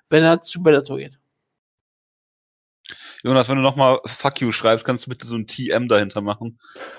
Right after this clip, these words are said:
Speaker 2: Auf jeden Fall mein Registered Trademark, der Spruch, ne?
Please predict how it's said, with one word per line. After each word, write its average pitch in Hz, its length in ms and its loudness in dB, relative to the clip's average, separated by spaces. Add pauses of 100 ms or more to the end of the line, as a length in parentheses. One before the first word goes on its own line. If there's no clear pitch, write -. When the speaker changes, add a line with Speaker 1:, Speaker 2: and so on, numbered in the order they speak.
Speaker 2:
Auf 98 240 -2
jeden 127 120 -2
Fall 120 160 0
mein 117 220 2
Registered 113 500 0
Trademark, 107 540 2
der 92 80 -6
Spruch, - 320 -8
ne? 104 160 -6